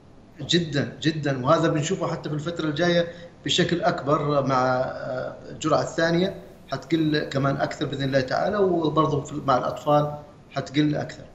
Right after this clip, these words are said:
ف-، فاللي كنت بقول الله يحفظك إنه، آه، بيعمل ال-، اللقاحات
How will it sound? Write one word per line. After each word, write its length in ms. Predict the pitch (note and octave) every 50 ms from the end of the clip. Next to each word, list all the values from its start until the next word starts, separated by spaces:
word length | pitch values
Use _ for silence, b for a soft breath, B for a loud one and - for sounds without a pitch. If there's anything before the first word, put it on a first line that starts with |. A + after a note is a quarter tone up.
| - - B B B B B B -
ف-، 80 | -
فاللي 920 | D3+ D3+ D#3 D#3 D#3 - - - - D3+ D3+ D3+ D3+ D3+ D3+ D3+ D3+ D3+
كنت 200 | D3 G3+ F3+ -
بقول 220 | E3+ D#3+ F3+ F#3 F3+
الله 180 | E3 E3+ E3
يحفظك 360 | E3+ E3+ E3 - E3+ E3 -
إنه، 340 | - E3+ D#3+ D#3+ D#3+ D#3+ D3+ - - - - - - - - - - - - -
آه، 680 | - C#3 C3+ C3 B2+ B2+ B2+ B2+ B2 - - - C#3+ - - - - - - - - - - - D#3 - - - - -
بيعمل 360 | C#3+ D3+ F3+ G3 F#3+ F#3+ F#3+
ال-، 460 | F3+ F3 - D#3+ D3+ D#3 - D3+ D3+
اللقاحات 720 | D3+ C#3+ C#3+ - - D#3+ D3 - F3+ E3+ C#3 C3 - -